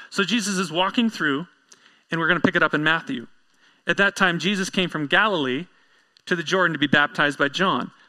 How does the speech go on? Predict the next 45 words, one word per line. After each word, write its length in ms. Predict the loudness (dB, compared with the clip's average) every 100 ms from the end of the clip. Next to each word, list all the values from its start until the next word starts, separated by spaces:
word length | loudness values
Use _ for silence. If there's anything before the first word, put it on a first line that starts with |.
| _
But 200 | 0 2
John, 580 | 2 2 2 2 0 -2 -10 -6
I 80 | -2
think 220 | -2 0
most 220 | -2 -2
of 60 | -8
us 140 | -6
would 100 | -6
do 120 | -4
this, 200 | -4 -6
John 280 | 0 2 2
tried 200 | 0 0
to 60 | -2
prevent 320 | 0 2 2
him, 140 | -2
saying, 320 | 0 0 0 -2
"Hey, 300 | -4 -4 -16 -16 -16 -2 2
I 200 | 4 4
need 180 | 2
to 60 | 2
be 100 | 2
baptized 500 | 4 2 4 2 4
by 120 | 2
you, 420 | 4 2 2 0 -2 _ _ _ _ _ _
and 140 | 0 2
do 60 |
you 180 | 2 0
come 240 | 2 2
to 60 | 4
me?" 360 | 2 2 0 -10 _ _ _ _
And 140 | -2 2
Jesus 340 | 0 0 -6
replied, 380 | 0 2 2 -2
"Let 260 | 0 2
it 160 | 2 -2
be 80 | -6
so 380 | -4 0 0 0
now. 320 | -2 -6 -12 _ _ _
It 140 | -2 -2
is 120 | -4
fitting 360 | -2 0 0
for 180 | 0 0
us 160 | 0 -2
to 140 | -12
fulfill 420 | -14 -4 0 0